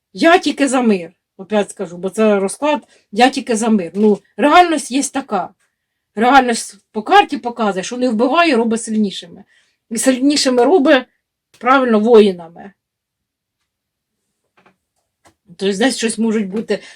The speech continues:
Тут не іменно двадцять восьме, перед, після, от іменно за це дні карта можуть проявляти, прояви-, ну, як сказати, може, може бути взрив. Взрив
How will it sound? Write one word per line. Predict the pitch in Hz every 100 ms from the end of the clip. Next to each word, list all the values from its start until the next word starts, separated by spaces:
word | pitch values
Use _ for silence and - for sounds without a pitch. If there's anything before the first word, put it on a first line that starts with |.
| _
Тут | 311
не | 277 381
іменно | 320 262
двадцять | 214 233 226
восьме, | 190 170 196
перед, | 185 311 302 277 226 _ _
після, | 247 294 277 254 247 - _ -
от | 240 226
іменно | 285 277 269 240 226 214
за | 202 214
це | 226 220
дні | 220 330 381 349 311
карта | 226 240 220 220 214 196
можуть | 196 214 240 214
проявляти, | 180 214 208 247 254 - - - _
прояви-, | 214 214 226 226
ну, | 220 208
як | 185 -
сказати, | - 170 165 165
може, | 202 240 226 220 202 196 180 180 - _ _ _ _ _ 180 190
може | 233 226
бути | 202 220 214
взрив. | 202 190 160 _
Взрив | _ 165 202 240 196